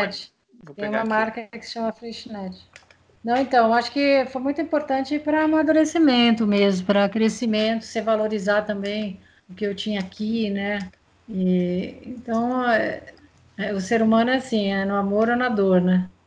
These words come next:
Speaker 2: E eu acho que essa passagem por lá me, me fez crescer bastante.
Speaker 1: É, se chama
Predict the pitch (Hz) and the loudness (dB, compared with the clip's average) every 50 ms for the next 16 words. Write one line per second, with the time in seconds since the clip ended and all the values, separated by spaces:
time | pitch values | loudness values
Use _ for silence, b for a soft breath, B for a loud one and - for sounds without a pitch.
0 | _ - 202 190 185 190 190 190 185 190 - - 214 208 208 208 208 202 196 185 | _ -8 -4 0 0 0 2 0 -2 -2 -2 0 2 2 2 2 2 0 -2 -2
1 | 185 - 196 214 - 208 202 185 - 214 202 202 196 196 208 185 202 214 202 196 | -4 -6 -8 -4 -2 -2 -2 0 0 0 0 0 0 0 -2 -4 -2 -2 -2 -2
2 | 196 196 202 214 214 220 220 220 220 220 214 208 208 220 226 226 202 202 196 185 | 0 0 0 0 2 2 2 2 2 0 0 -2 -4 -4 -4 -2 -2 -2 -4 -4
3 | - 208 208 202 202 - 220 208 196 185 - 208 196 208 214 214 - - 190 180 | -2 0 0 0 0 -2 -4 -4 -4 -2 -2 -2 0 0 -2 -2 -2 -2 0 0
4 | 175 170 - - - - _ _ _ _ - - 143 143 143 143 139 139 135 135 | 0 0 -4 -12 -18 -20 _ _ _ _ 2 4 4 6 6 4 4 2 2 0
5 | 135 131 127 123 120 - - - - - 170 165 160 160 156 151 143 135 123 120 | -2 -2 -4 -6 -10 -14 -16 -12 -8 -6 -6 -4 -4 -4 -6 -4 -6 -6 -8 -10
6 | 117 | -14